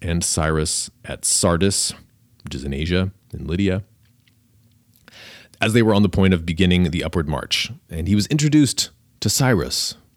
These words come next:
And not only did Proxenus urge him to stay with them, but Cyrus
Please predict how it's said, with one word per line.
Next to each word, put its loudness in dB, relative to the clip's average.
And 0
not 2
only 4
did 2
Proxenus -2
urge -4
him 0
to -6
stay 0
with 0
them, 2
but -4
Cyrus -2